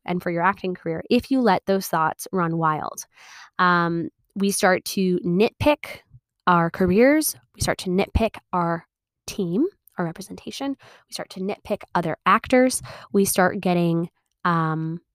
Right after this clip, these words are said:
really concerned with other actors' careers instead of our own. And we can start to doubt all of the things that we've been working on, even though a lot of those things have been approved by our acting coaches or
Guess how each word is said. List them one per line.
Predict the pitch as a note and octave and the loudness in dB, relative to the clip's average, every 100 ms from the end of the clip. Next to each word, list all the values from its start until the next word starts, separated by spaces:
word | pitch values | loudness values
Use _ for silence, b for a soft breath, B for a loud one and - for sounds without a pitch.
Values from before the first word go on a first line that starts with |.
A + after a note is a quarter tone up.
| _ _ | _ _
really | F#3+ G3 A3 | 4 4 4
concerned | - E3 - E3 F#3 B3+ D#4 - | 2 0 0 0 4 6 4 4
with | F#3+ E3+ D#3+ D#3 - - F3 | 0 0 -2 -4 -10 -10 -8
other | D#3+ E3+ - - | -4 -4 -4 0
actors' | F3 - A#3+ - | 0 2 -2 -2
careers | A#3+ C4 C#4 D4+ F#3+ | -2 0 0 0 -4
instead | F3 E3+ | -6 -4
of | D#3 | -4
our | - | -2
own. | F3+ A#3 C4+ B B B B B - | 0 2 0 B B B B B 2
And | G#3 G3 F#3+ F#3+ F#3+ F#3 - - _ _ _ | 4 6 4 4 0 -2 -8 -12 _ _ _
we | G#3+ | 2
can | A3 A3+ | 2 2
start | G3 - | 0 0
to | |
doubt | F#3 F3 F3+ F3+ - | -2 4 6 4 4
all | F3 F#3 F#3+ | 2 4 2
of | E3+ | 0
the | E3 | -4
things | - G3 D#3+ F3 - | -4 -4 -2 -6 -6
that | F3 E3 E3+ | -4 -2 -2
we've | E3 E3+ - - | -2 -4 -8 -4
been | F3 | 0
working | F3 A3 B3 G3 | 2 2 2 0
on, | - - - _ - | 0 -6 -14 _ 2
even | B3+ C#4+ C4+ | 4 6 6
though | A3 G#3 A#3+ - | 6 6 4 -2
a | - | -2
lot | G3+ F#3+ | 2 2
of | G#3 | 0
those | A3 G#3+ | -2 -2
things | A#3+ A3 G3+ A3+ | -2 0 -2 -2
have | - F#3+ | -2 -2
been | F3+ F#3+ | -2 -2
approved | F#3 - A3 A3 G3 - | -4 -4 -2 -2 -2 -2
by | F#3 F#3 F#3+ | 0 0 0
our | G3+ | 2
acting | A3 - A3+ | 0 0 -2
coaches | - D#3+ - - - | -2 -6 -8 -12 -6
or | F#3+ F#3 | -4 -4